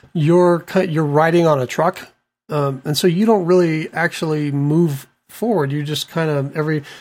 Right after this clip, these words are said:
the truck so, slowly scrolls off to the left of the screen, and you just kind of inch your way along until the truck brings you to the end of the level.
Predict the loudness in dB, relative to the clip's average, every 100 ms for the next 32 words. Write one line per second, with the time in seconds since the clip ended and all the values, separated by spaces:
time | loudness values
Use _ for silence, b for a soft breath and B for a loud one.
0 | B -8 -4 -4 -4 -2 2 0 0 -4
1 | -2 -2 0 0 0 -4 -6 -8 -10 -12
2 | -10 -4 -2 -2 -6 -2 -2 -2 -10 -6
3 | -4 -4 -8 -12 -4 -2 0 -2 -4 -4
4 | -6 -2 -2 -2 -2 -2 0 0 2 2
5 | -2 -4 -2 -4 -4 -8 -6 -2 0 -2
6 | -4 -4 -2 0 -2 -2 -2 -2 -6